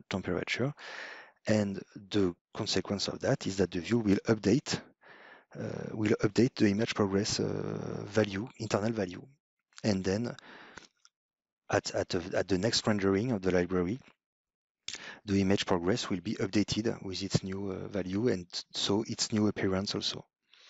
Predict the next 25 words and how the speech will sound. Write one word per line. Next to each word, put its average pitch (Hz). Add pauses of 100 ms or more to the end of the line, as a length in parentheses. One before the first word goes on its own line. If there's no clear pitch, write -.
(600)
So -
that's, 110
this 117
is 123
what 123
we, 101
uh, 104 (340)
what -
we 110
will, 101
we 101
will 98
see - (160)
just -
right 117
now. 113
So 110 (500)
let's 117
start -
from 104
the 98
model. 117 (2750)
So 110
the 104
lab 127